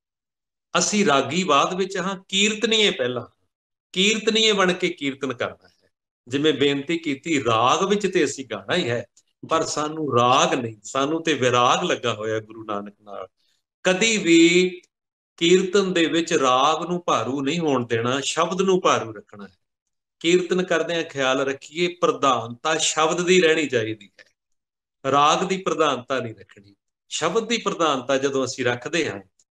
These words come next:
ਕਿਉਂਕਿ ਫਿਰ ਜਿਹੜੇ ਕੀਰਤਨ ਦੇ ਸਰੋਤੇ ਹੁੰਦੇ ਨੇ,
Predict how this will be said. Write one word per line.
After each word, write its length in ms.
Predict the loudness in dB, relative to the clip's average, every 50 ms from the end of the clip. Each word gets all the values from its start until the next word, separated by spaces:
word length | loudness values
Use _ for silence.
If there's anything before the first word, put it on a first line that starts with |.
| _ _ _
ਕਿਉਂਕਿ 600 | -2 0 0 0 0 0 0 0 0 0 -4 _ _ _ _
ਫਿਰ 180 | -2 0 0 2
ਜਿਹੜੇ 300 | 0 0 0 -2 -4 _ -4
ਕੀਰਤਨ 460 | 0 2 4 4 4 2 0 -2 -2
ਦੇ 120 | 0 0 -2
ਸਰੋਤੇ 480 | -2 -2 0 -2 -2 -2 -4 -8 -8
ਹੁੰਦੇ 280 | -8 -10 -16 -14 -14 -14
ਨੇ, 160 | -14 -16 -20